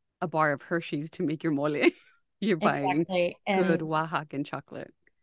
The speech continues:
Speaker 2: and bringing, and bringing the ingredients from Mexico. You know, we get, we get heirloom, uh, corn varieties from Oaxaca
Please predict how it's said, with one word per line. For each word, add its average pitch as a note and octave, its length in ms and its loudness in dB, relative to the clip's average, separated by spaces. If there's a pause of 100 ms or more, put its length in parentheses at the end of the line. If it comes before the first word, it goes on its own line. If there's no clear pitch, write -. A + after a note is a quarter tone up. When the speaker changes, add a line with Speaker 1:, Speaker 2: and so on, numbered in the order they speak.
(180)
Speaker 2:
and A#3 200 4
bringing, C#4 540 8
and A3+ 140 4
bringing C4+ 380 8
the B3 100 6
ingredients A3 600 0
from A#3+ 280 0
Mexico. - 500 -6
You E3 140 -8
know, E3+ 120 -2
we F3+ 120 0
get, F3+ 180 2 (520)
we F#3 140 0
get F#3 160 4
heirloom, F#3 380 4
uh, E3+ 280 -2
corn F#3 340 -2
varieties F3 500 2
from E3+ 180 -8 (460)
Oaxaca E3 360 -6